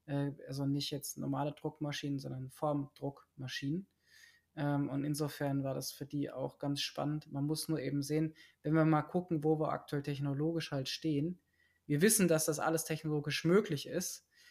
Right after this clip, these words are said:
Nur ist es halt noch nicht implementiert.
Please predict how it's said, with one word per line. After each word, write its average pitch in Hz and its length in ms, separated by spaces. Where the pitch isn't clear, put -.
Nur 165 200
ist 180 140
es 180 180
halt 160 240
noch 160 60
nicht 165 200
implementiert. 160 1000